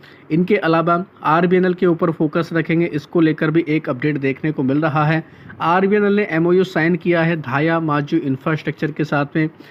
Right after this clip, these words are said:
एशियन मार्केट में अपने बिजनेस को एक्सपेंड करने वाला आरबीएनएल, तो ये भी एक अच्छी खबर इस कंपनी के लिए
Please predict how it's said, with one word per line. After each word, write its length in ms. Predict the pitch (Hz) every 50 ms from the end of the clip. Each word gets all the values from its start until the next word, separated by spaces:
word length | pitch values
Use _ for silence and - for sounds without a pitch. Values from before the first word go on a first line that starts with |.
| - - - -
एशियन 380 | 175 196 185 190 - 220 214 196
मार्केट 480 | 175 156 156 160 156 - 165 160 -
में 80 | 175 170
अपने 260 | 156 139 - 160 165 160
बिजनेस 340 | 143 143 131 143 151 147 143
को 180 | - 175 156 -
एक्सपेंड 460 | 139 131 - - - - 151 151 160 160
करने 320 | - 143 131 131 147 156
वाला 260 | 147 147 147 156 156
आरबीएनएल, 460 | 135 139 143 143 147 156 151 156 156
तो 120 | 147 - 143
ये 160 | 135 147 151
भी 140 | 147 160 - -
एक 200 | 151 151 - 147
अच्छी 260 | 139 - - - 143
खबर 280 | - 147 131 143 147
इस 160 | 139 135 127 -
कंपनी 360 | - 143 135 135 - 143 135
के 120 | 131 139
लिए 140 | 143 147 147